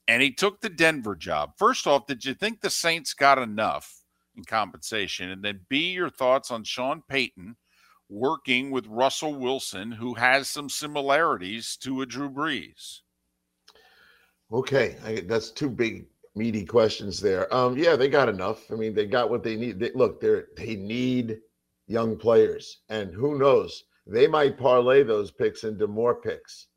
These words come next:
Speaker 2: which they're capable of doing. They need an injection of youth.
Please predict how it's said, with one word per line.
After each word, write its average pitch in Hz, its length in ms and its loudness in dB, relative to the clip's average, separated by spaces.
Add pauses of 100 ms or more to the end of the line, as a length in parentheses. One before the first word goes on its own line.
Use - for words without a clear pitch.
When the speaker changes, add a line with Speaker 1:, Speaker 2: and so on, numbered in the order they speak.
(400)
Speaker 2:
which - 280 -8
they're 113 160 2
capable 104 540 -4
of 92 140 -6
doing. 104 280 -4
They 127 220 2
need 151 200 -2
an 127 100 0
injection 113 560 -4
of 87 100 -12
youth. 107 320 -8